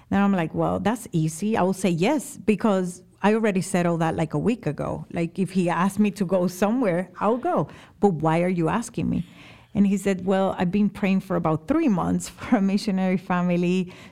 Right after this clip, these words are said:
to replace the, the missionary family that left in the D R.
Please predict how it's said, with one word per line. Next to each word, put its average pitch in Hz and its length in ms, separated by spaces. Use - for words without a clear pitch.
to 247 120
replace 226 760
the, 190 640
the 170 180
missionary 247 420
family 214 300
that 196 180
left 202 240
in 202 100
the 196 80
D 277 200
R. 190 240